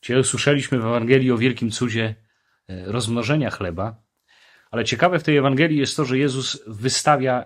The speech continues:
swojego ucznia, swojego apostoła na próbę. Akurat apostoła Filipa. Można zapytać, dlaczego jego? Kiedy spojrzymy na Ewangelię, na to, jak, e,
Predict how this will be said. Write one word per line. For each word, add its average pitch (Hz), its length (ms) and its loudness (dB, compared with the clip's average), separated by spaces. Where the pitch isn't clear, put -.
swojego 123 500 -2
ucznia, 113 380 -6
swojego 110 380 -2
apostoła 104 480 -4
na 104 100 -2
próbę. 90 340 -6
Akurat 151 420 0
apostoła 123 440 -2
Filipa. 92 520 -8
Można 110 200 -12
zapytać, 123 400 -6
dlaczego 120 360 -4
jego? 95 360 -4
Kiedy 123 180 -4
spojrzymy 131 680 0
na 120 80 -2
Ewangelię, 117 560 2
na 113 120 0
to, 113 100 -6
jak, 104 440 -6
e, 110 60 -12